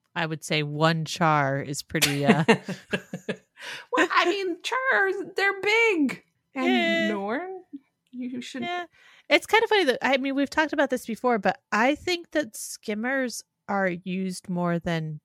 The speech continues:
Speaker 1: jackals, right?
Speaker 2: Hmm.
Speaker 1: I mean, when was the last time that you used a jackal?
Speaker 2: Fairly recently, but I'm kind of biased because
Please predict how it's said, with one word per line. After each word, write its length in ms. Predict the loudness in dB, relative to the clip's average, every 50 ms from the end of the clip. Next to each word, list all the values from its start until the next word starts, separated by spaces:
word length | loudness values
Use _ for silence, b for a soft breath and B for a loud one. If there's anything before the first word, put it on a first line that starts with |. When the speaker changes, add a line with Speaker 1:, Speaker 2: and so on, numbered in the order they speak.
| _ -14
Speaker 1:
jackals, 960 | -6 -4 -4 -2 -2 -4 -4 -4 -6 -4 -4 -4 -6 -8 -8 -10 -10 -10 -10 -14 _ _ _ _ _ _
right? 320 | -4 -2 0 0 -2 -4 -8 _ _ _ _ _ _ -4
Speaker 2:
Hmm. 100 | -2 -2
Speaker 1:
I 340 | 0 0 0 2 4 4 4
mean, 160 | 4 4 2
when 120 | 2 0 0
was 140 | 0 0 0
the 80 | 2
last 300 | 4 6 6 4 4 2
time 180 | 0 0 0 0
that 100 | -2 -2
you 140 | -2 -2 0
used 300 | 0 0 0 -2 -2 -4
a 40 |
jackal? 500 | -2 2 2 2 2 0 -4 -10 -12 -14 _ _ _ _ _ -6
Speaker 2:
Fairly 280 | -4 -2 -2 -2 -4 -2
recently, 720 | -2 -2 -2 -4 -6 -8 -6 -4 -4 -2 -2 -4 -6 -8 _ _
but 240 | -2 -2 -2 -2 -6 _ _ _ _ _ -16 B B B B B -6 _
I'm 140 | 0 2 2
kind 200 | 2 0 -2 -2
of 80 | 0 2
biased 360 | 2 4 2 2 0 -4 -6
because 720 | -8 -8 -6 -6 -4 -2 -2 -2 -4 -4 -8 -12 -14 -16